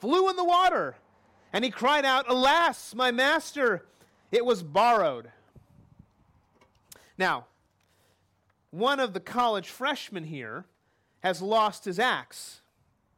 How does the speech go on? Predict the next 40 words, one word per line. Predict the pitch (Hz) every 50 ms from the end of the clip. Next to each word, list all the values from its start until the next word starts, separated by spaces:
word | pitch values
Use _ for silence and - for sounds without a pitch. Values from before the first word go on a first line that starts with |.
| _ _ _ _ _ _ _ _ _ _ -
And | 156 175 190
what | 208 214
does | 214 185
he | 220 208
say? | - - - - 208 175
He | 196 196
says, | - - 220 196 175
"It | 208 190
was | 190 190 156
borrowed," | 160 147 143 143 202 226 262 269 240 180 139 123 120 113 113 117 117 - _ _ _ _ _ _ _ _ -
because, | 180 180 214 220 220 208 185 151 - - - _ _ -
you | 180 202
know, | 220 240 233
when | 220 208 196
you're | 190 185 180
a | 170
college | 175 - 220 233 240 214 180 165
student, | - - - 165 156 151 151
you | 151 160
don't | 170 185 175 170
own | 175 165 165 175
anything, | 190 190 175 - - 117 113 110
right? | 123 139 151 165 156
You're | 151 156 160
always | 165 160 143
begging | 135 170 170 165 165
for | 156 - 160
money, | 151 151 156 165 180
you | 175 151
poor | - - 175 170 175 185 175 165
college | - 180 170 170 170 165
students. | - - 170 165 175 170 - - _ _ _ _ _ _ _ - - _ _ _ _ _ _ _ _
Some | - - 147
parents | - 180 170 165 165 156 -
out | 180 170 165
there | - 180 170 170
know | 165 165 165
that, | 160 160 170 - 139
that | 147 170 165 -
fact. | - 180 170 175 190 - - -